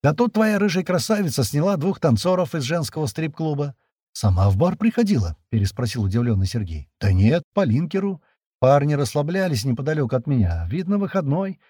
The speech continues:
Она им и позвонила. А говорили они довольно громко, я и догадался».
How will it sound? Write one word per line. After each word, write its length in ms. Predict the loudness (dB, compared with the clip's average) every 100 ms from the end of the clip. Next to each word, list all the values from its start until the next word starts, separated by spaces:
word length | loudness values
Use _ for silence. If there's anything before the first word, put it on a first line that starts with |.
| _
Она 220 | 0 2 4
им 120 | 2
и 40 |
позвонила. 640 | 2 2 4 4 2 -4 -10 _ _
А 140 | 0
говорили 400 | 4 4 4 2
они 160 | 2 2
довольно 380 | 0 0 -2 0
громко, 360 | 2 0 0
я 160 | 0 2
и 80 | 2
догадался». 640 | 0 0 2 0 -2 -10